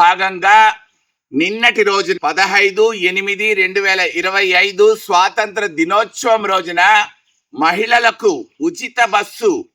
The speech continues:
పథకాన్ని ప్రారంభించిన తెలుగుదేశం పార్టీ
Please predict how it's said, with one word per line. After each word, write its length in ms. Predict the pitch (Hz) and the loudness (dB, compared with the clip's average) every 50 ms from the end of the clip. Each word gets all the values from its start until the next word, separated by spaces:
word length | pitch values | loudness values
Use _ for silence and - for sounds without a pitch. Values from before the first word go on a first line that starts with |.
| _ _ _ _ _ _ _ _ _ _ - 185 | _ _ _ _ _ _ _ _ _ _ -4 -4
పథకాన్ని 760 | 175 175 226 226 - 226 226 214 202 190 180 180 190 214 226 233 226 - - _ _ - | -2 -2 -2 -4 0 2 2 4 4 2 0 -2 -2 -2 -2 -2 -4 -8 -14 _ _ -2
ప్రారంభించిన 840 | 185 185 180 190 214 233 240 233 214 220 214 - - - 196 160 165 180 196 214 214 202 - - _ _ _ _ _ _ - | 2 4 6 6 6 4 2 2 0 -2 -2 -2 -4 -6 -4 -2 0 2 4 4 2 2 -2 -6 _ _ _ _ _ _ -6
తెలుగుదేశం 500 | 160 175 208 214 220 226 220 220 226 202 | -2 0 2 2 2 2 0 0 -2 0
పార్టీ 380 | - - 190 196 196 - 208 | 2 2 2 2 2 2 0